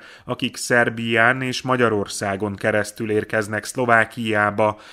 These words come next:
majd Csehországon keresztül próbálkoznak eljutni Németországba. A migráció megfékezése szempontjából a magyar-szerb határ védelme kulcsfontosságú.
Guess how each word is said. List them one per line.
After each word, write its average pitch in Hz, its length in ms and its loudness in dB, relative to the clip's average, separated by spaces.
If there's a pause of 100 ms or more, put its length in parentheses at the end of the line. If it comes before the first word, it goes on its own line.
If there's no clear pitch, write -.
(220)
majd 117 420 2
Csehországon 104 960 0
keresztül 107 600 -2
próbálkoznak 107 840 -2
eljutni 110 580 -6
Németországba. 104 1400 -2 (440)
A 107 140 -2
migráció 120 680 2
megfékezése 120 840 0
szempontjából 120 1000 0
a 110 80 2
magyar-szerb 120 880 0
határ 110 580 -2
védelme 107 540 0
kulcsfontosságú. 110 1400 -2